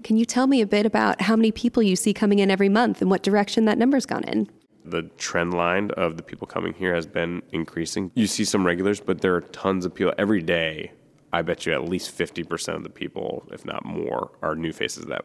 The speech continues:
Speaker 2: we've never seen, right? So it keeps kinda cycling. And that's, that's why I think it, we'll start building to that point where we're gonna have that good problem, which is like, hey, what do you do if the tables are all filled with people that are coming, getting a coffee at eight and then not doing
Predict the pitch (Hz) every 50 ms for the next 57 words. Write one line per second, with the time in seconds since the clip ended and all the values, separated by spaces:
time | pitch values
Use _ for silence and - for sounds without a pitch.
0 | _ - - - 87 80 78 76 73 - - - - - - - - - - -
1 | - 107 80 - - - 95 82 - - - - - 87 - - - - - -
2 | 82 80 - - - - - - - 78 80 80 85 92 - - - - 120 120
3 | 117 - 120 107 101 98 - - - - - - - 117 101 104 - - 98 92
4 | 92 - 95 85 80 78 87 85 87 85 82 85 - - 113 107 85 82 85 85
5 | 85 82 82 82 80 82 85 80 - - _ - _ _ - 101 87 82 - -
6 | 87 85 85 82 82 - - - - 80 80 80 - 80 80 80 82 80 80 80
7 | 78 82 82 82 80 78 - - - - - - - - - _ _ _ - 107
8 | 92 - - - - - - 90 - - 85 78 78 80 78 80 80 80 80 -
9 | - 82 80 78 78 73 - - 78 - - - 90 87 95 - - 82 78 78
10 | 78 78 76 _ _ - - 76 78 76 - - - 85 - - - - - -
11 | 85 - - - - - - - - - 87 - - - 90 73 - - 73